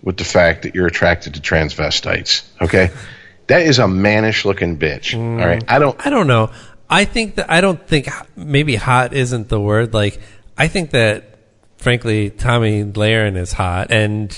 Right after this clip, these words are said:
Speaker 2: it's
Speaker 1: Well, duh.
Speaker 2: I can, it, and she, but she's attractive enough to transcend her stupidity. If Ann Coulter, well, Ann Coulter, uh, frankly, I think is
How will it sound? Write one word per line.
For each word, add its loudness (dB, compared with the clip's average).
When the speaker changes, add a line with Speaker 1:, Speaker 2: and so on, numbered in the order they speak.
Speaker 2:
it's -6
Speaker 1:
Well, 6
duh. 6
Speaker 2:
I 6
can, -4
it, -6
and -2
she, 0
but 0
she's -2
attractive 0
enough 0
to -6
transcend 0
her 2
stupidity. -2
If -2
Ann 0
Coulter, 0
well, -10
Ann -2
Coulter, 2
uh, 4
frankly, 0
I 0
think -4
is -4